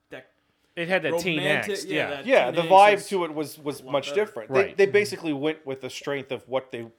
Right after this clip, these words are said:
Speaker 3: seemed to want to make more important, which was his relationship
Speaker 2: With Harry.
Speaker 3: with, with, um, no, with, uh,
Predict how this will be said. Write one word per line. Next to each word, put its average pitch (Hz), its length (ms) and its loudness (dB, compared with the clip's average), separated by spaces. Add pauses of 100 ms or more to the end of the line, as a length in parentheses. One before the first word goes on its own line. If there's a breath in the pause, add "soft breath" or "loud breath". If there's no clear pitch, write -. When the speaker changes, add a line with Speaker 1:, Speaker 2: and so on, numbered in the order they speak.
(180)
Speaker 3:
seemed 185 460 -8
to - 100 -12
want 139 300 -4
to 151 80 -8
make 131 220 -10
more 120 160 -8
important, 135 520 -10
which 113 180 -18
was 117 140 -16
his 135 180 -12
relationship 120 640 -12 (120)
Speaker 2:
With 95 180 -18
Harry. 95 400 -8
Speaker 3:
with, 123 440 -6 (100)
with, 120 400 -10
um, 104 480 -8 (840)
no, 131 240 -2
with, 110 280 -10
uh, 98 340 -8